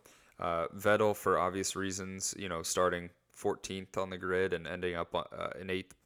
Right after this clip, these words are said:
place, getting some good points for Aston Martin. Uh, just drove a really solid race right from the get-go. He was off the line well and, and starting to make some overtakes, had a triple overtake right at the beginning. Just looked great all race and was able to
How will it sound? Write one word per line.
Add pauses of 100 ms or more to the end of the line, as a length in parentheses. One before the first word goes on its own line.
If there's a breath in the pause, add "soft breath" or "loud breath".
(120)
place,
getting
some
good
points
for
Aston
Martin. (340 loud breath)
Uh,
just
drove
a
really
solid
race
right
from
the
get-go.
He
was (420 loud breath)
off
the
line
well
and,
and
starting
to (140)
make
some
overtakes,
had
a
triple
overtake
right
at
the
beginning. (840)
Just
looked
great
all
race
and
was
able
to